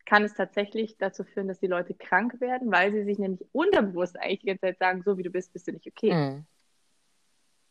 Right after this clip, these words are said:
Speaker 2: Ja, das ist ein
Speaker 1: Weil
Speaker 2: interessanter
Speaker 1: deswegen musst du
Speaker 2: Ansatz,
Speaker 1: dich ja
Speaker 2: auf jeden
Speaker 1: optimieren.
Speaker 2: Fall. Was hat denn die, also jetzt ohne,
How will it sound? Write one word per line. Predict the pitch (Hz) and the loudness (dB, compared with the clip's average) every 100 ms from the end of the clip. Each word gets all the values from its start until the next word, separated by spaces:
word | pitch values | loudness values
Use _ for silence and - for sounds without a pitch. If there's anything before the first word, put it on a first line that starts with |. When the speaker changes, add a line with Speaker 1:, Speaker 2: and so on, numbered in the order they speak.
| _ _ - | _ _ 6
Speaker 2:
Ja, | 220 170 | 8 8
das | |
ist | 170 | 6
ein | 156 | 0
Speaker 1:
Weil | 160 185 | 6 6
Speaker 2:
interessanter | 180 | 6
Speaker 1:
deswegen | 180 190 | 6 4
musst | 180 | 4
du | 160 | 0
Speaker 2:
Ansatz, | 180 | 0
Speaker 1:
dich | 196 | 0
ja | 180 | 0
Speaker 2:
auf | |
jeden | - | -2
Speaker 1:
optimieren. | 196 185 151 | -4 -2 -4
Speaker 2:
Fall. | - 160 147 - - - | -4 -4 -4 -10 -20 4
Was | 175 214 | 8 8
hat | 226 | 6
denn | 220 | 2
die, | 196 190 185 180 - | -2 -2 -4 -6 -6
also | 160 147 | -8 -8
jetzt | 147 - - | -14 -16 -10
ohne, | - 160 156 | -6 -4 -6